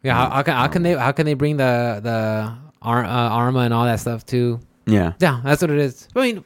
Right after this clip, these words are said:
Speaker 1: look,
Speaker 2: It's
Speaker 1: hey,
Speaker 2: gonna be a battle royale coming soon.
Speaker 1: Yeah.
Speaker 2: A DayZ mobile or
Speaker 1: We, yeah.
Speaker 2: something,
Speaker 1: We already
Speaker 2: something.
Speaker 1: know. We already know what it is.
Speaker 2: They can't even get that shit to run on P C, let alone fucking, they have it on Xbox. It's on Game Pass. You're just kinda like, "God damn it."
Speaker 1: Really?
Speaker 2: Like, stop. Stop making things. Like, I think, I don't even think,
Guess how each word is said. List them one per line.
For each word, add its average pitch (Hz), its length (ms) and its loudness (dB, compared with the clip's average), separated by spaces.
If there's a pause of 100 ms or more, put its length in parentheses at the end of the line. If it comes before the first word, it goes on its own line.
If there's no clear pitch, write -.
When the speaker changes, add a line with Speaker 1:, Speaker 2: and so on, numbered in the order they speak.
Speaker 1:
look, 190 380 -2
Speaker 2:
It's 123 160 0
Speaker 1:
hey, 110 40 -2
Speaker 2:
gonna 127 120 4
be 113 60 2
a 101 60 2
battle 104 260 2
royale 104 340 2
coming 107 260 0
soon. 104 440 0
Speaker 1:
Yeah. 123 320 0
Speaker 2:
A 104 40 0
DayZ 110 640 0
mobile 104 320 2
or 98 200 2
Speaker 1:
We, 143 140 0
yeah. 110 220 0
Speaker 2:
something, 85 440 -4
Speaker 1:
We 135 80 -2
already 131 180 0
Speaker 2:
something. 104 140 0
Speaker 1:
know. 104 100 -8
We 135 80 -4
already 143 120 0
know 127 60 -2
what 120 100 0
it 104 40 -2
is. 101 280 -4
Speaker 2:
They 135 120 0
can't 147 160 0
even 135 160 2
get 123 140 0
that 120 160 0
shit 117 200 0
to 104 80 0
run 107 220 2
on 95 180 0
P 104 220 0
C, 95 460 2
let 98 180 0
alone 95 380 0
fucking, 101 380 -2
they 101 80 -2
have 110 140 -2
it 110 40 -2
on 92 100 0
Xbox. 95 500 0
It's - 120 -8
on 92 140 0
Game 95 200 0
Pass. 90 280 -4
You're - 80 -18
just 98 140 -10
kinda 80 140 -6
like, 76 160 -10
"God 156 300 -6
damn 73 180 -2
it." - 20 2
Speaker 1:
Really? 127 220 2
Speaker 2:
Like, 107 160 -4
stop. - 420 -2 (600)
Stop 151 200 0
making 127 340 0
things. 113 280 2
Like, 131 240 -2 (160)
I 143 100 0
think, 180 220 -2
I 160 60 2
don't 190 100 2
even 156 160 2
think, - 140 -6